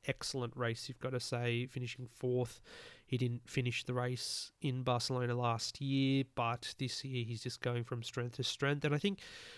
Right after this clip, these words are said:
probably one of the more underrated performers this year, considering he's having these lonely races, but he is picking up the points. Um, he made the move at the start of the race to get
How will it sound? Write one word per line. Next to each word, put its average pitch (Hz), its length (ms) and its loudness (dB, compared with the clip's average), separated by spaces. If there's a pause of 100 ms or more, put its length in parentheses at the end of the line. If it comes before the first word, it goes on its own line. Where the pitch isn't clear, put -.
(140)
probably 233 220 8
one 202 160 8
of 175 60 8
the 165 80 4
more 147 260 4
underrated 135 840 4
performers 123 680 -2
this - 280 -4
year, 123 260 0
considering 123 600 0
he's 123 540 -2
having 156 320 2
these 131 200 2
lonely 127 380 4
races, 120 720 0 (100)
but 123 260 2
he 123 300 0
is 123 140 -2
picking - 280 -6
up 117 140 -2
the 123 80 -6
points. 175 500 2 (440)
Um, 117 560 2 (420)
he 120 960 0
made 131 320 6
the 127 60 0
move 127 340 4
at 120 80 -10
the - 100 -8
start - 840 0 (120)
of 123 200 -2
the 127 100 -2
race 117 280 0
to - 80 -8
get 120 200 0